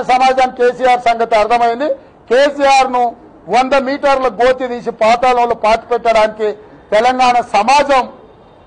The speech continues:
సిద్ధమైంది. కాబట్టి కేసీఆర్కు మళ్ళా ఈ తెలంగాణ sentiment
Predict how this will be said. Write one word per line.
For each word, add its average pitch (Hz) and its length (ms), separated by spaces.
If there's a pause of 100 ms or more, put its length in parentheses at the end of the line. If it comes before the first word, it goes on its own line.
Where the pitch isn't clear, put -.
(120)
సిద్ధమైంది. 277 640
కాబట్టి 226 420 (520)
కేసీఆర్కు 285 680 (100)
మళ్ళా 262 260 (640)
ఈ - 20 (140)
తెలంగాణ 294 400 (120)
sentiment 277 460